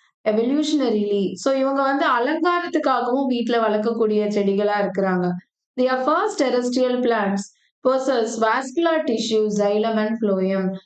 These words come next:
So, இதுல மிக முக்கியமான பாயிண்ட் என்னன்னா, இவங்க தான் முதன் முதலான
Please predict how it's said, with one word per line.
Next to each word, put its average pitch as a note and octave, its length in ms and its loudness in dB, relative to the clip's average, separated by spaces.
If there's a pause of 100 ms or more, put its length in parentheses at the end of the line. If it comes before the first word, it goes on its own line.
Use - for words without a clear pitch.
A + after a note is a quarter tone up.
(140)
So, C#4+ 200 0
இதுல A#3+ 320 0
மிக A3+ 240 0
முக்கியமான C#4 720 0
பாயிண்ட் A#3 420 0
என்னன்னா, G#3 640 0
இவங்க A#3+ 260 0
தான் C#4+ 200 0
முதன் A#3 340 0
முதலான B3 680 0